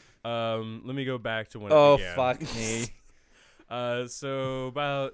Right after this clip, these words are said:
Speaker 1: six, seven years ago, I used to play in a cover band. Uh, can we all agree that's accurate?
Speaker 2: Why do you need us to agree that's accurate?
Speaker 1: I'm trying to drag out length, Sam.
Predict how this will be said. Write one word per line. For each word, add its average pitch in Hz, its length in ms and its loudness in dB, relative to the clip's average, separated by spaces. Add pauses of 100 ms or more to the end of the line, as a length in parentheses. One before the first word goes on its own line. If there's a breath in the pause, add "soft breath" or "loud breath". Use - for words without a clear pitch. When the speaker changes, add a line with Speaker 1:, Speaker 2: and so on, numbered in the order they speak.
(120)
Speaker 1:
six, - 760 -12
seven 147 280 -8
years 123 220 -10
ago, 117 180 -8
I 107 40 -6
used 107 180 -10
to 107 80 -16
play 104 160 -8
in 98 60 -12
a 95 40 -14
cover 90 220 -12
band. 90 300 -14 (420)
Uh, 92 340 -12
can 98 120 -20
we 95 60 -16
all 92 120 -14
agree 98 220 -14
that's 95 340 -14
accurate? 110 420 -12 (640)
Speaker 2:
Why 190 160 2
do 233 60 0
you 226 80 -6
need 214 100 -2
us 196 120 0
to 190 60 2
agree 170 180 0
that's 170 160 2
accurate? 156 480 -2
Speaker 1:
I'm 104 100 -10
trying 104 220 -6
to 92 60 -12
drag 95 200 -6
out 92 160 -8
length, 92 220 -14
Sam. 92 320 -12